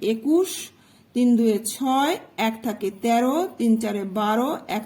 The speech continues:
থাকে পনেরো, তিন পাঁচে পনেরো। এবার যদি আবার দেখি যোগ করে, সাত আর দুয়ে নয়, চার পাঁচে নয়, নয় আঠেরো, আর এখানে, আহ, চার, আট আর চারে বারো, তেরো, চোদ্দ, পনেরো,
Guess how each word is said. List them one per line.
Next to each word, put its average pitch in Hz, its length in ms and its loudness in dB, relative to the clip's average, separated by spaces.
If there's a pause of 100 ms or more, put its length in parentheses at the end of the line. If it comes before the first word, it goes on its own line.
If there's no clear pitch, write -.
থাকে 202 180 -6 (120)
পনেরো, 247 300 0 (180)
তিন 214 120 0 (100)
পাঁচে 208 280 -6 (560)
পনেরো। 165 340 -2 (760)
এবার 294 240 0
যদি 285 140 -2 (100)
আবার 247 220 2
দেখি 269 160 -2 (100)
যোগ 254 180 -4
করে, 285 120 -2 (120)
সাত 220 200 -4
আর 202 120 -4
দুয়ে 214 160 0 (120)
নয়, 277 240 0 (540)
চার 220 220 -2
পাঁচে 233 180 -4 (100)
নয়, 214 200 0
নয় - 120 0 (140)
আঠেরো, 220 300 -2 (180)
আর 160 140 -8
এখানে, 247 260 -2 (880)
আহ, 208 480 -2 (600)
চার, 247 240 2 (200)
আট 220 140 -4
আর 226 100 -2
চারে 226 180 2 (120)
বারো, 220 240 2 (160)
তেরো, 214 260 -2
চোদ্দ, 214 160 -4 (140)
পনেরো, 190 320 0